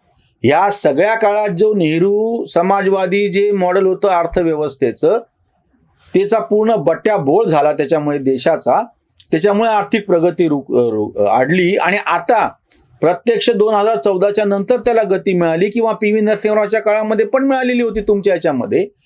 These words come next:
ते तुम्ही रोखायचं काम केलं. आणि आता मात्र म्हणताना असं म्हणतायत की मोतीराम जिलेबीवाल्याची जिलेबी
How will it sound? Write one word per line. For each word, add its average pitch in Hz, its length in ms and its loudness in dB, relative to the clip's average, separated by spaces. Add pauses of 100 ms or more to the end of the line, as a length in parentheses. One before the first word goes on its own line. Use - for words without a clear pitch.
(200)
ते 202 180 2
तुम्ही 202 200 0
रोखायचं 208 480 0
काम 160 240 0
केलं. 120 300 -2 (680)
आणि 170 140 2
आता 165 280 0
मात्र 240 260 0
म्हणताना 196 400 0
असं 175 200 0
म्हणतायत 165 380 0 (340)
की 147 80 0
मोतीराम 190 480 0
जिलेबीवाल्याची 165 680 0
जिलेबी 147 480 -2